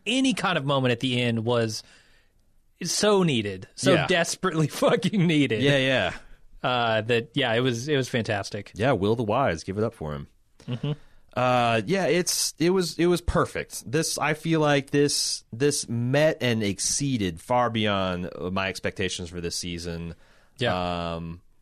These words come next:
Speaker 2: I think Netflix has got a huge hit on its hands. They've really caught lightning in the bottle, uh, and I can't wait. I'm really excited to see what the Duffer Brothers do in the future. Like,
Speaker 1: Yeah.
Speaker 2: it's a done, they're gonna get one of these big Marvel movies.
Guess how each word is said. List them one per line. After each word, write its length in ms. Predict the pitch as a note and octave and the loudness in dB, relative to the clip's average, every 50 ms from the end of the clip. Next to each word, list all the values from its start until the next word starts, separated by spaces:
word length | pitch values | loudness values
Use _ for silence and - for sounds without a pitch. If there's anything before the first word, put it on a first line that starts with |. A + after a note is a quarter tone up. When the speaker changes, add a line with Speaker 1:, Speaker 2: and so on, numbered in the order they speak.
| _ _ _ _ _ _ _ _ - | _ _ _ _ _ _ _ _ -8
Speaker 2:
I 120 | - G2+ G#2 | -6 -6 -6
think 260 | - A2 G2+ F2 F#2 | -4 -4 -4 -2 -2
Netflix 420 | G2+ - - - - G2 F#2+ - | -4 -4 -4 -4 -4 -4 -4 -4
has 140 | - F2+ E2+ | -8 -10 -6
got 300 | F#2 F#2+ F2+ F2 F2+ D2+ | -4 -4 -2 -2 -4 -4
a 100 | D#2+ E2+ | -4 -6
huge 360 | F2 - G2+ F#2+ F#2+ F2+ - | -8 -8 -8 -8 -6 -6 -6
hit 180 | - G2 F#2 D#2+ | -6 -6 -6 -4
on 120 | F2+ F2+ | -6 -8
its 120 | E2+ - - | -8 -8 -8
hands. 520 | F#2+ F2+ F2+ F2 F2 F2 F2+ F2+ F2 E2 | -6 -6 -4 -4 -4 -6 -6 -8 -10 -8
They've 160 | - E2 D#2+ | -8 -8 -8
really 200 | F#2 G2+ F#2+ F#2 | -6 -6 -6 -6
caught 240 | - - G2 F2 - | -6 -4 -4 -4 -2
lightning 320 | E2 F2 E2+ D2 F#2+ G2 A#2 | -2 -4 -4 -4 -6 -4 -4
in 80 | A2+ G2 | -2 -2
the 60 | F#2 | -2
bottle, 640 | E2 F2+ F2 E2+ F2 F2 F2 E2+ E2+ E2+ E2+ _ - | -2 -2 -2 -2 -2 -2 -2 -2 -2 -4 -6 _ -10
uh, 440 | E2 E2 D#2+ D#2 D#2 D#2+ D#2 D#2 D2+ - - | -8 -6 -4 -4 -4 -4 -6 -6 -8 -10 -10
and 680 | E2 E2+ E2 E2 D#2+ D#2+ D#2+ D#2+ D#2+ D#2+ D#2+ D#2+ - - - | -8 -8 -6 -6 -6 -6 -8 -8 -8 -10 -10 -12 -14 -10 -8
I 140 | F2 G2+ | -8 -8
can't 240 | G#2 - C#3 A#2+ G2+ | -6 -4 -4 -4 -2
wait. 240 | F#2+ G2+ G2 - - - - - - - | -2 -2 -2 -4 -6 -10 -20 -20 -16 -8
I'm 320 | - G2+ B2+ D#3 F3+ E3 C#3+ | -4 -2 -2 0 0 0 0
really 180 | C#3 C3 B2+ A#2 | 2 2 0 0
excited 380 | - - B2+ C3+ D3 C#3+ G#2 | 0 -2 0 0 0 0 0
to 80 | F#2 F#2+ | -2 -4
see 180 | - - G#2+ | -2 -2 -2
what 140 | G#2 G#2+ G2+ | -2 -2 -2
the 60 | - | -4
Duffer 280 | - - G#2 G#2+ - B2+ | -4 -2 -2 -2 -2 -2
Brothers 340 | F#2 G2+ F#2+ F2 F#2 F#2 E2 | -2 -2 -2 0 -2 -4 -4
do 160 | - F#2+ F#2+ | -4 -4 -4
in 60 | F2+ | -4
the 60 | E2 | -4
future. 520 | - - G#2+ A2+ - - E2+ B1+ A#1 - - - - - - - - - | -6 -4 -6 -6 -4 -4 -8 -8 -8 -10 -12 -16 -20 -20 -20 -10 -2 0
Like, 120 | C#3 C3+ A#2 | 2 2 4
Speaker 1:
Yeah. 80 | G3+ | 2
Speaker 2:
it's 100 | A#3+ A3+ | 2 2
a 60 | A#3 E3 | 0 -2
done, 420 | A#2+ G2 C3 B2+ B2+ A#2+ A2+ G2 | 0 0 0 2 2 2 0 0
they're 140 | A2 G3 A3 | 0 0 0
gonna 220 | F#3+ F3 B2+ A2 | 0 0 0 -2
get 260 | F2+ F2+ A#2 A#2 G2+ | 0 0 0 0 2
one 120 | G#2 G#2 F#2+ | 2 0 0
of 40 | F#2 | 0
these 140 | F#2 F2+ E2 | -2 -4 -2
big 220 | F2 G2 F#2 E2 | -2 -4 -4 -2
Marvel 320 | F2+ F#2 F#2 F2+ E2+ E2+ D2+ | -2 -2 -2 0 -2 -4 -6
movies. 560 | D2+ D2 C#2 C2 C2 A#1+ C#2 - - - | -6 -8 -8 -8 -10 -12 -10 -8 -8 -10